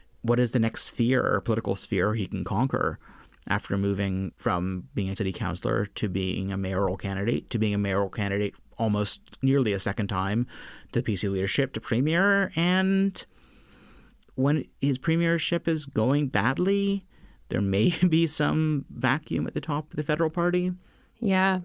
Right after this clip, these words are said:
Speaker 2: I mean, what it's doing also is if he's off doing this Captain Canada thing,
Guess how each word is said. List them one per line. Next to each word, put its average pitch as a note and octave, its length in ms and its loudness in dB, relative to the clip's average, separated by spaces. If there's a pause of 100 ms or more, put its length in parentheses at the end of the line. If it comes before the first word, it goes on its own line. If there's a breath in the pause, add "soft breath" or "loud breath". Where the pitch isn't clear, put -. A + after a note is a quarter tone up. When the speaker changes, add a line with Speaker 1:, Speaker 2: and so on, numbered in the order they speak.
Speaker 2:
I A3 80 2
mean, A#3 380 2
what B3+ 160 4
it's C4+ 200 -4
doing D#4 320 2
also F3+ 420 2
is F3+ 180 2 (120)
if - 200 0
he's B3+ 280 2
off G#3 260 4
doing F3+ 340 2
this F3+ 340 2
Captain F3 420 0
Canada B3 480 4
thing, F#3 460 2